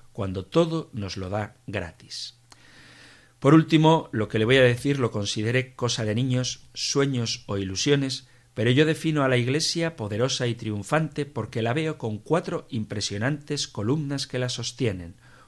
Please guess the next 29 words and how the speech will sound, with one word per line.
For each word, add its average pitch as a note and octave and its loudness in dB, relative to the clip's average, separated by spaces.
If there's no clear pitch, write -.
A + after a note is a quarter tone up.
Una, E3 2
la D#3 0
del G2+ -2
nacimiento A#2+ -4
de C3 -4
nuestro G#2+ -8
Señor, G2+ -6
otra, C3 -2
la C3+ -2
de G2 -4
la F#2+ -6
última G2+ -6
cena, A2 -6
la G#2+ -6
tercera, E3 -2
la B2+ 0
crucifixión A2 -6
de G2+ -4
nuestro F#2+ -10
Señor, D#3 -4
y G#2 -6
la F2+ -4
cuarta, D#3 0
su A2 -6
resurrección. F#2 -10
El G2+ 2
ábside, E3+ -2
los G2+ -6
sacerdotes A#2 -6